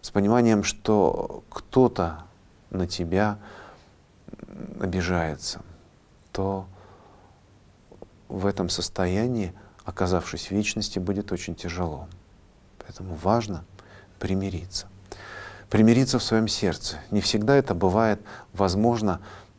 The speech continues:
м, лицом к лицу, не всегда бывает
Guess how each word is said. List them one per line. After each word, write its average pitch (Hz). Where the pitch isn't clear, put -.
м, -
лицом 95
к 101
лицу, 87
не 76
всегда 92
бывает 92